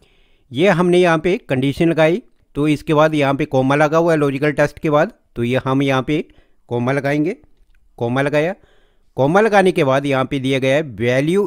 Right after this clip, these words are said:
if true, अगर ये वैल्यू सही है, ये जो हमने कंडीशन लगाई ये सही है, तो यहाँ पे हम ट्रू लिखेंगे।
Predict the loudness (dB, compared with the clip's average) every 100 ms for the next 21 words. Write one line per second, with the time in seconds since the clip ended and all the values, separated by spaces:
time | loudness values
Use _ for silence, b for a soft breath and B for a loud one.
0 | 0 -2 -2 -6 0 2 0 -6 -2 0
1 | 0 2 2 4 4 2 0 2 2 0
2 | -2 -2 -2 0 0 2 -2 0 -2 -2
3 | -2 -2 -4 -6 -10 -16 _ _ _ -8
4 | -4 -2 0 0 0 -2 -4 _ 0 2
5 | 4 2 2 0 2 0 -2 0 2 2
6 | 0 -2 0